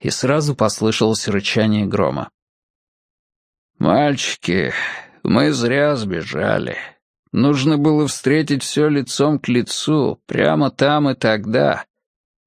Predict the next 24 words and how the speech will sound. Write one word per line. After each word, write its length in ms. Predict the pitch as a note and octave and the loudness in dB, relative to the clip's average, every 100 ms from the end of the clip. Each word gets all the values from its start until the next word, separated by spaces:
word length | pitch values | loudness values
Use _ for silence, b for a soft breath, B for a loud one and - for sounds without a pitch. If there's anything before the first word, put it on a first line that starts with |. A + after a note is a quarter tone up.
| _ _ - | _ _ 0
Правда, 480 | C#2+ - - F#3+ | 2 2 2 0
ты 380 | E3+ - B2 C#3+ | 0 0 2 2
мог 400 | D3+ C#3 B2+ C3 | 2 2 2 2
бы 200 | B2+ C3 | 2 4
уже 380 | B2+ G#2 G2 G#2+ | 2 0 0 2
болтаться 840 | A2+ A2+ G#2 - F2 F2 - - C#2+ | 2 2 0 -2 -2 -2 -2 -8 -8
в 100 | - | -8
петле». 680 | - - - C2 A#1+ A#1 - - _ _ _ _ _ - | -8 -8 -8 -6 -6 -6 -8 -12 _ _ _ _ _ -16
С 100 | - | -8
последними 600 | - - - B2+ D3+ D3+ | -4 -2 0 2 4 2
словами 560 | - A#2+ G#2+ A2+ B2 | 2 0 0 0 2
он 120 | A2+ A2 | 2 2
обратился 640 | G2+ G#2 - G2+ F#2+ F2+ | 2 0 0 -2 -2 -6
к 120 | - | -2
Абраму. 500 | F#2 F2+ D#2 - - - _ _ _ _ _ _ _ _ _ _ | -2 0 -2 -4 -10 -16 _ _ _ _ _ _ _ _ _ _
«Кинканоны 880 | - - E3+ D3 D3+ F3 F#3 F3 E3+ | 0 2 2 2 2 4 2 2 2
не 140 | E3 D#3 | 2 2
позволили 840 | C#3 C3+ A#2+ B2+ E3+ E3+ E3+ D#3+ | 0 2 2 2 2 2 0 2
бы 180 | D3+ C#3 | 2 2
тебе 380 | C3+ C3 C#3 | 2 2 2
сказать 600 | C3+ - A2+ G#2+ C#3 C#3+ C3 | 2 0 0 2 0 2 2
ни 160 | D3 | 2
слова 600 | C#3 - G#2 D3 E3 D3 | 0 -2 0 2 2 -2
против 480 | - G2 E2 C2+ | -2 -2 -2 -4